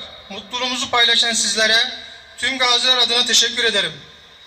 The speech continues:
Başta Gazi Mustafa Kemal Atatürk ve onun silah arkadaşları olmak üzere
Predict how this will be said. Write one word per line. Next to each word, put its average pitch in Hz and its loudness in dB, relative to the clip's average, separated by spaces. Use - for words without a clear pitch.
Başta 208 2
Gazi 247 2
Mustafa 254 0
Kemal 247 0
Atatürk 254 0
ve 220 4
onun 220 0
silah 254 4
arkadaşları 254 2
olmak 247 0
üzere 202 0